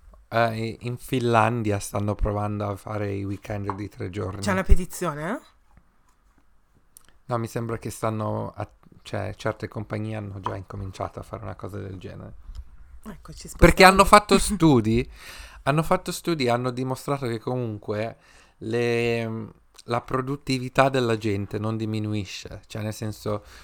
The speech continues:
Speaker 1: eh, un team riesce a produrre lo stesso,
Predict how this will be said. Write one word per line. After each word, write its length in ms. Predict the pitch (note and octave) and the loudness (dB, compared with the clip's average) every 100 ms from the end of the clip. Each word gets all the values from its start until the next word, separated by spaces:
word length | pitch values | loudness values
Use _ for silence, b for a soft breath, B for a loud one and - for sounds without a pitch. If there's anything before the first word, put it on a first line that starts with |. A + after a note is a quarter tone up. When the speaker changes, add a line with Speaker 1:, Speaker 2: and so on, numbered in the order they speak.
| B B B - - - - | B B B -20 -20 -20 -10
Speaker 1:
eh, 140 | - A2 | -2 -2
un 340 | A2 B2 B2 | 0 -2 -4
team 380 | - B2+ C3+ C#3+ | -4 -2 0 0
riesce 320 | C3 A2 - | 2 0 0
a 60 | A#2 | -4
produrre 640 | - A2+ A2 A2+ G#2+ A2+ | 0 -2 0 -2 2 2
lo 140 | A2 G#2+ | 2 -2
stesso, 960 | - - A2+ - B2 A#2+ A2+ A2 F#2 | -4 -4 -4 -4 0 2 2 0 -4